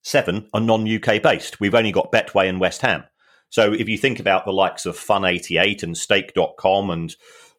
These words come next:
uh, you know, the, these other organisations, they, they, they tend to be, um, based in the Isle of Man. That's where they get their licences from.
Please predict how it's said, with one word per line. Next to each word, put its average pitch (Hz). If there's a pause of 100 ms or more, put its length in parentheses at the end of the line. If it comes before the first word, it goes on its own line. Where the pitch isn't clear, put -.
uh, 87
you 101
know, 82 (100)
the, 101
these 95
other 95
organisations, 80 (1000)
they, 113
they, 120
they 120
tend 139
to 123
be, 113 (280)
um, 98
based 156
in 123
the 101
Isle 87
of 82
Man. 80 (100)
That's -
where 101
they 87
get 92
their 85
licences 80
from. 87